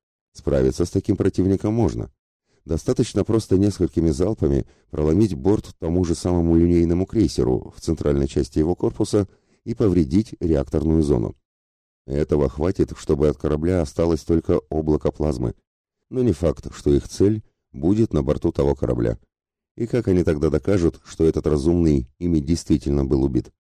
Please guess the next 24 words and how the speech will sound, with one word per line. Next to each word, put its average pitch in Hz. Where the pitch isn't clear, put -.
Да 90
никак 113
не 67
докажут. 62
Поэтому 90
им 117
и 120
придется 95
действовать 80
более 78
осмотрительно, 67
точечно 90
выбивая 82
вооружение 76
у 73
противника 73
и 98
рискуя 101
собственными 80
жизнями. 67
Конечно, 73
капитан 92
Варун 78
Сараб 67